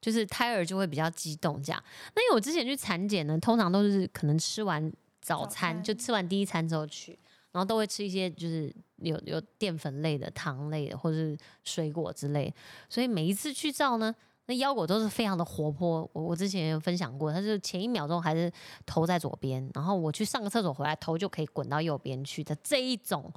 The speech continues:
Speaker 1: 真的在里面翻滚的这样。然后上一次去的时候呢，我就是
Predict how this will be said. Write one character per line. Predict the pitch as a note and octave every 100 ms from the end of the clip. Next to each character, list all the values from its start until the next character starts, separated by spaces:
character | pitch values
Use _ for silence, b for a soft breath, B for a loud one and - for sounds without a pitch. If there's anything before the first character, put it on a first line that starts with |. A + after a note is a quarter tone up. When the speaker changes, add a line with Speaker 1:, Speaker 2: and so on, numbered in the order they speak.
| - _
Speaker 1:
真 | G#3+
的 | A3 F3+
在 | G#3
里 | E3+ C#3
面 | E3 E3
翻 | - G3 E3 G3+
滚 | - F3 D#3 -
的 | -
这 | E3
样。 | D#3+
然 | - C4
后 | D#4+
上 | - E4
一 | D4+
次 | D4
去 | C#4 - B3+
的 | G3+
时 | -
候 | G#3 G#3+
呢， | F#3+
我 | E3
就 | E3
是 | G#3 A#3+